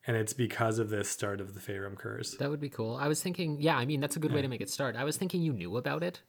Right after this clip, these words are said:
Speaker 2: and, like,
Speaker 1: Right.
Speaker 2: the idea is that you've written in a way to make the game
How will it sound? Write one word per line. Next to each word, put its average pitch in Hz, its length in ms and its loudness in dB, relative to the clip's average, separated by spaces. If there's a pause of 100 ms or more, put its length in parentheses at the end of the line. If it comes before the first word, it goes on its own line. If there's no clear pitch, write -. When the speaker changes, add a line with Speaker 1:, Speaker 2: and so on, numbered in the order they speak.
Speaker 2:
and, 120 160 -2
like, 107 220 0
Speaker 1:
Right. 110 260 0
Speaker 2:
the 123 120 2
idea 120 300 2
is 113 200 -2
that 117 240 -4
you've 120 200 0
written 135 240 2
in 139 120 0
a 113 40 -2
way 113 400 -2 (360)
to - 160 -4
make 110 260 -6 (240)
the 110 80 -4
game 104 400 -4